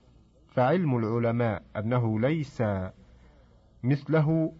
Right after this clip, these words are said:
وإن كان مشبها له في بعض الوجوه. ومن هذا الباب الشبه التي يضل بها بعض الناس،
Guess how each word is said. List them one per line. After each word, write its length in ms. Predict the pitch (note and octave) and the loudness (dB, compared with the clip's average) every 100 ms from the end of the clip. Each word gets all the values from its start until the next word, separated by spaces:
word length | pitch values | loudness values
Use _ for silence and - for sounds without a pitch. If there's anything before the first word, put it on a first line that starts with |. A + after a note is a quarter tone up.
| - | -2
وإن 300 | B2+ C3 A#2+ | 0 0 -2
كان 720 | A2+ D3+ D3 B2 A2+ A2 A2 - - - | -2 0 0 2 0 0 -2 -6 -14 -6
مشبها 500 | A#2 A2+ A2 C#3+ B2+ | -2 -2 -2 -2 0
له 440 | A2 A#2+ C3 A#2+ A2+ | 0 -2 -2 -2 -4
في 280 | - G#2+ | -4 -4
بعض 300 | G2+ A#2 B2 | -2 0 0
الوجوه. 380 | A#2 A2+ A2 G2+ - - - - - - - - - - - - - _ _ - _ - _ _ | -2 -2 -2 -6 -8 -10 -10 -12 -12 -14 -16 -16 -18 -20 -20 -20 -20 _ _ -20 _ -20 _ _
ومن 260 | D3+ E3+ D#3+ | 2 4 4
هذا 280 | G#3 D#3+ | 2 2
الباب 380 | B2 A2+ C#3+ A#2+ - - B2+ | 0 2 0 0 -4 -8 -4
الشبه 420 | - - B2+ A#2+ - - - - - - _ _ - | -2 -2 -2 -2 -6 -20 -20 -20 -20 -20 _ _ -4
التي 640 | A#2 C#3+ D#3 C3+ C3 C3 C3 - - - - _ | 0 0 0 0 0 0 -4 -16 -20 -20 -20 _
يضل 500 | B2 A#2+ C#3+ D#3+ A#2+ | 0 2 2 0 -2
بها 380 | A#2 C3 A2+ G#2+ | 0 0 2 2
بعض 300 | G#2+ B2 A2+ | 2 2 2
الناس، 520 | A#2 C3 C3+ - - | -2 -2 -2 -6 -14